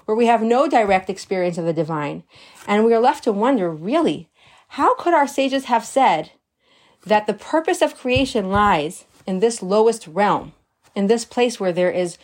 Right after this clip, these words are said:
no revelation, no overt revelation of the divine? Okay, so we are on page four of the printed out booklets. V'zehu inyan hishtalshelos ha'olamos v'yiridasam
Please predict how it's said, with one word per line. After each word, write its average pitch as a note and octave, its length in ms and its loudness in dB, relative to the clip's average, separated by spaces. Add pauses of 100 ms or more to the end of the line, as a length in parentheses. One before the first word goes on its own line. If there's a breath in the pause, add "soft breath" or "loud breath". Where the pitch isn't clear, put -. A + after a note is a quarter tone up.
(320 soft breath)
no G3+ 260 2
revelation, G3+ 800 0
no F3+ 220 -2
overt A#3 360 0
revelation F#3 520 -4
of E3 140 -10
the E3+ 80 -2
divine? D3 480 -6 (1800 loud breath)
Okay, G#3+ 260 0
so F#3+ 220 -2
we C4 200 0
are A#3 280 2
on G3+ 120 0
page A#3+ 300 -2
four A#3+ 380 2
of A3 120 -4
the A3 60 -6
printed A3+ 340 -2
out F#3 220 0
booklets. A3 540 -2 (1200)
V'zehu D4 840 0 (100)
inyan C#4+ 400 2
hishtalshelos A#3+ 800 0
ha'olamos G3+ 720 -2
v'yiridasam F#3+ 800 0